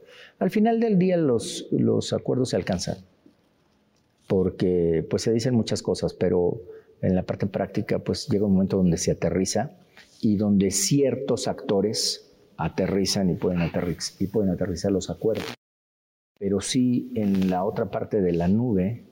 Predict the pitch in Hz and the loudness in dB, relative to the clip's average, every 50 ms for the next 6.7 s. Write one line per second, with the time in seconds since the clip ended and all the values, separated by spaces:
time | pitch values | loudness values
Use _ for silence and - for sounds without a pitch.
0 | - - - 110 95 95 101 95 - 101 - - 101 - 120 - _ _ _ _ | -20 -8 -4 0 0 0 0 0 -4 -4 -4 -4 -4 -6 -6 -12 _ _ _ _
1 | _ _ _ _ _ _ _ _ _ _ _ _ _ _ _ - - - 107 95 | _ _ _ _ _ _ _ _ _ _ _ _ _ _ _ -14 -8 -4 -2 0
2 | 98 95 92 92 95 92 - - 85 80 78 85 85 87 90 87 87 80 - 98 | 0 0 0 0 0 -2 -2 0 -2 0 0 2 0 2 2 2 0 0 0 0
3 | 92 82 80 80 - - - 98 90 85 87 90 85 85 78 71 - - - 98 | 0 2 0 0 -2 -2 -2 -2 0 0 0 0 0 0 -2 -2 -4 -2 0 0
4 | 90 85 85 87 80 80 71 65 - - - - _ _ _ _ _ _ _ _ | 0 2 2 0 0 0 -2 -2 -6 -10 -16 -20 _ _ _ _ _ _ _ _
5 | _ - 50 50 50 50 - - - - - _ _ - - 87 85 85 85 80 | _ -2 -2 -2 -2 -2 -4 -8 -10 -12 -14 _ _ -2 0 0 2 2 0 0
6 | 80 - 98 95 87 78 69 - - - - - - - | 0 0 0 0 2 2 0 -2 -4 -8 -14 -16 -20 -20